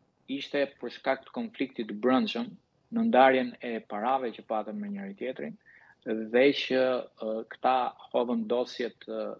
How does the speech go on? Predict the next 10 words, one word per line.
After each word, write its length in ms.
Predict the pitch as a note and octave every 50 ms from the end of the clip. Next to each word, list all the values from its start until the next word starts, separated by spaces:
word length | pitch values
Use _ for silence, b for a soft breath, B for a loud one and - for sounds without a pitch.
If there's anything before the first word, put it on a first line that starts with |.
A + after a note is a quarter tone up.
| _ _ -
duke 260 | A2+ A2+ A2 A#2 A#2
ja 120 | A2 G#2+
kaluar, 580 | G#2 A2 G#2+ A2 A#2 A#2 A#2 A2 G#2+ G#2 G2+ - _ b b b b b b b _ _ -
ë, 100 | A2+ G#2+
medias 560 | G#2 G#2 G#2+ A2+ A#2+ B2+ B2+ B2 A#2+ A2+ G#2
dhe 80 | G#2+ A2
opozitës 640 | G#2 G2 - G#2+ F#2+ - A2+ A#2+ A#2 - G#2 G2 -
për 220 | - G#2+ G#2 G2+
të, 120 | - G#2 G#2 G2+ G2+
ë, 160 | - A2 G#2